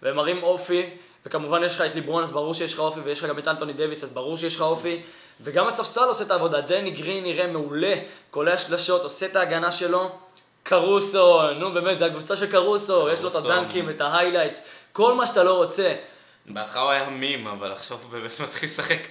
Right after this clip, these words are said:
Speaker 2: טוב.
Speaker 1: הוא משחק טוב, באמת, הוא
Speaker 2: באמת
Speaker 1: נותן, הוא
Speaker 2: משחק
Speaker 1: נותן
Speaker 2: טוב.
Speaker 1: לובים, עניינים, נותן דנקים, איפה הוא מביא את הדנקים האלה?
Speaker 2: אני,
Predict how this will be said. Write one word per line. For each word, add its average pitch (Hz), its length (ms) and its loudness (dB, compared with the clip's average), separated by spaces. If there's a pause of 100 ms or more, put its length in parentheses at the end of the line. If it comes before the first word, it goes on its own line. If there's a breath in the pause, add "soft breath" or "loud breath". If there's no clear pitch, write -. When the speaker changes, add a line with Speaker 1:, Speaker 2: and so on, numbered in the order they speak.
Speaker 2:
טוב. - 100 -6
Speaker 1:
הוא 139 60 -4
משחק 151 360 -2
טוב, 233 180 6
באמת, 185 380 0
הוא 208 100 0
Speaker 2:
באמת 135 120 0
Speaker 1:
נותן, - 120 -4
הוא 170 100 -2
Speaker 2:
משחק 156 60 -2
Speaker 1:
נותן - 60 -4
Speaker 2:
טוב. 196 160 4
Speaker 1:
לובים, 208 320 4
עניינים, 165 640 -4
נותן 156 160 -4 (100)
דנקים, 208 440 2
איפה 233 160 -2
הוא 233 80 -6
מביא 220 200 -2
את 226 60 -2
הדנקים 196 280 -2
האלה? 151 100 -2
Speaker 2:
אני, 127 120 -8